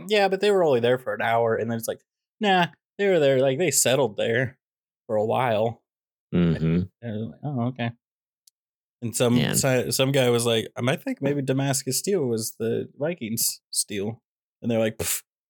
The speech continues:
Speaker 1: idiot. That's from Damascus." And they're like, "They never went to Damascus." And then it's like,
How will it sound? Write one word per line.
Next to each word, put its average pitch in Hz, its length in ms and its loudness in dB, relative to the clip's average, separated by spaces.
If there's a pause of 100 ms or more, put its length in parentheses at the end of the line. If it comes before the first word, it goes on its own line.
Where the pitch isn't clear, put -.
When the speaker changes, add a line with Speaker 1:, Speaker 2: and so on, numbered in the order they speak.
Speaker 1:
idiot. 135 800 2 (420)
That's 135 240 0
from 139 300 0
Damascus." 123 1040 2
And 104 160 -8
they're 107 80 -2
like, 90 220 -6 (1160)
"They 143 100 2
never 151 300 4
went 113 380 0
to 127 140 0
Damascus." 110 960 0
And 95 140 -8
then 95 120 -6
it's 95 160 -6
like, 82 160 -8